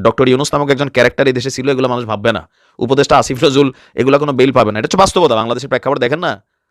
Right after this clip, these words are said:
যারা ক্ষমতায় আসবে তাদেরকে সমীহ করে। এখনই বিভিন্ন থানা পর্যায়ে এগুলো চলতেছে।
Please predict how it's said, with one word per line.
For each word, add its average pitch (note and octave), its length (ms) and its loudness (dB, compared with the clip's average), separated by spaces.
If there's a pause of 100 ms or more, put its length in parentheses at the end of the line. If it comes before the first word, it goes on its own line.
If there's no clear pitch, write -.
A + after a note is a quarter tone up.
(200)
যারা C3 180 -2
ক্ষমতায় D3+ 380 2
আসবে E3+ 160 0
তাদেরকে D3 320 0
সমীহ C#3 300 -4
করে। A#2+ 240 -2 (880)
এখনই D3 240 -2
বিভিন্ন D#3+ 300 -2
থানা C3 220 0
পর্যায়ে D3 240 2
এগুলো C3 160 0
চলতেছে। C3+ 480 -4